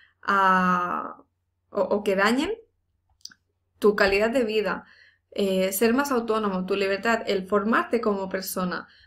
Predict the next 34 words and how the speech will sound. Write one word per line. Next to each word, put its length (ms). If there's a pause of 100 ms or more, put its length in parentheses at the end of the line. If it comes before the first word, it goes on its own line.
todo 180
lo 140
que 80
haya 180
limitado 800 (500)
tu, 760 (600)
tu 120
evolución, 680 (680)
tu, 680 (380)
eh, 520
plenitud 580
<laughs> 80
como 300
persona, 440
tu 80
desarrollo, 840 (400)
sea 440
por, 300
porque 340
pasaron 440
de 100
ti 140 (120)
y 60
ale, 500
y 180
no 160
te 580
facilitaban, 720
no 80
te 80
daban 220
los 160
medios, 580
ni, 300